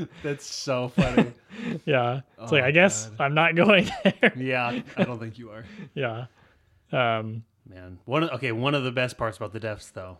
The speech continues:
Speaker 2: Mm-hmm.
Speaker 1: is riding on the backs of dragons.
Speaker 2: <laughs> Uh-huh.
Speaker 1: Have you done that?
Speaker 2: I haven't done it down there, but I have, like,
Speaker 1: Ooh.
Speaker 2: I have seen, I've been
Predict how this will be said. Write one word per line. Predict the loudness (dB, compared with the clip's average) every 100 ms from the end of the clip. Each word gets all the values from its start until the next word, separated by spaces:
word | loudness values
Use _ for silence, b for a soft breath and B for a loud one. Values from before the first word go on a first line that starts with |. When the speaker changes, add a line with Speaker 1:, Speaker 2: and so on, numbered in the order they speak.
| -10
Speaker 2:
Mm-hmm. | -8 -8 -12
Speaker 1:
is | -16
riding | -14 -12 -12 -12
on | -12
the |
backs | -14 -14 -16 _ -20 -20 _
of | -20 -16
dragons. | -14 -12 -14 -18 -20 -20 _
Speaker 2:
<laughs> | -4 -4 -4 -6 -2 -4 B B -16
Uh-huh. | -14 -12 -14 -18 _
Speaker 1:
Have | -8
you | -4
done | -2 -4
that? | -8 -12 _ _ -20 _ _ _ _ _ -16
Speaker 2:
I | -10
haven't | -8 -8 -2
done | 0 2
it | 0 0
down | -2 -2
there, | 0 0 -2
but | -2 0
I | 2
have, | 4 4 4
like, | 4 2 -2 -8
Speaker 1:
Ooh. | -18 _ _ _ _ _
Speaker 2:
I | -2
have | 2 2
seen, | 0 -2 0 2 0 -4 -8 _ _ _ _
I've | 2 4 4
been | 4 4 0 -2